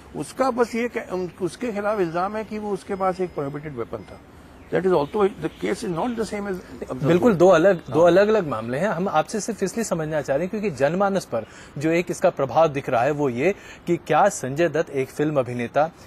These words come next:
Speaker 2: एक चर्चित माता-पिता के बेटे, एक सांसद की बहन, इसकी, अ, एक उनकी बहन सांसद हैं, तो क्या इसकी वजह से ये सारी बातें हो रही हैं? क्योंकि जैसे ही आपने ये बहस छेड़ी है,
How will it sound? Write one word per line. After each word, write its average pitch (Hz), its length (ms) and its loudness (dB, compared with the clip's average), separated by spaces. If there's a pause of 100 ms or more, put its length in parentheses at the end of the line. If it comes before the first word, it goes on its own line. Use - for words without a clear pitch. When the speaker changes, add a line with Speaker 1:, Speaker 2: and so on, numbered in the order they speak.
Speaker 2:
एक 139 180 -2
चर्चित 143 360 -2
माता-पिता 135 600 -2
के 139 320 -2 (260)
बेटे, 151 400 0 (280)
एक 156 260 -2
सांसद 131 560 -2
की 165 140 -6
बहन, 123 460 -2 (320)
इसकी, 180 320 -6
अ, 165 60 -2
एक 147 380 0
उनकी 143 220 -4
बहन 139 220 -2
सांसद 131 440 -2
हैं, 185 140 -4 (200)
तो 180 80 -4
क्या 240 240 0
इसकी 135 280 0
वजह 123 260 0
से 104 240 -12 (400)
ये 165 100 2
सारी 165 280 4
बातें 139 280 2
हो 139 100 4
रही 131 80 2
हैं? 131 100 -4
क्योंकि 180 220 0
जैसे 143 300 2
ही 240 80 4
आपने 202 280 4
ये 180 80 4
बहस 160 340 4
छेड़ी 220 340 6
है, 107 260 -4